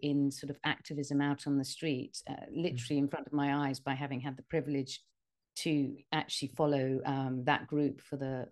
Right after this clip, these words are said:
Speaker 1: for five months. Uh, so that's, that I think concurs with a little bit with what you're saying about how Gen Z is not just being on social media now. I think the activism is moving into the streets. So I agree with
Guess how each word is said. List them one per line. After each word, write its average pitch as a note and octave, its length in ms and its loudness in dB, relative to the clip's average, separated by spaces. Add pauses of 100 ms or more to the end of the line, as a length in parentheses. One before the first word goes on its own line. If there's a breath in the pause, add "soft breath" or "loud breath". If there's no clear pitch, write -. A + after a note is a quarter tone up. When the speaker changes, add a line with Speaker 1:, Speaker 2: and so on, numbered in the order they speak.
Speaker 1:
for C#3 120 -4
five C3+ 280 -2
months. C3+ 560 -2
Uh, C3+ 200 -4 (100)
so - 160 -2
that's, - 520 2
that E3+ 180 6 (180)
I D#3+ 120 4
think - 260 -2
concurs D3+ 800 6
with D#3 220 2 (320 soft breath)
a - 20 -8
little D#3+ 160 2
bit D3+ 160 6
with D3+ 100 0
what D3+ 200 2
you're E3 200 6
saying C#3+ 420 2
about C#3 400 0 (400)
how D3 460 6
Gen D3 180 4
Z C#3+ 100 2
is C3+ 120 0
not D#3 380 4
just D#3 420 2
being C#3+ 260 4
on C#3 100 4
social C#3 380 -2
media C#3 300 4
now. C3 200 0
I B2+ 60 -4
think C3 320 -4
the C#3+ 160 -6
activism C#3 580 -2
is C3+ 160 -4
moving C#3 360 2
into C3 240 -6
the - 100 -20
streets. - 640 -10
So C3+ 80 -8
I - 20 -8
agree C#3+ 300 -2
with C#3+ 100 -4